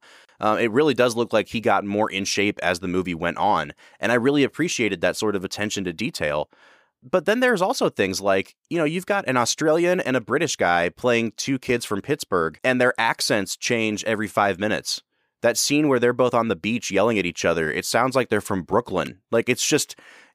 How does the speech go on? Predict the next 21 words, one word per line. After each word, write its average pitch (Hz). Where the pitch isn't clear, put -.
it, 139
it 143
pulls 165
me 151
out 113
of 120
the 101
movie. 95
And 107
so, 131
you 123
know, 160
the 151
movie 180
does 165
a 139
lot 117
of 156
things 131
really 107
well, 80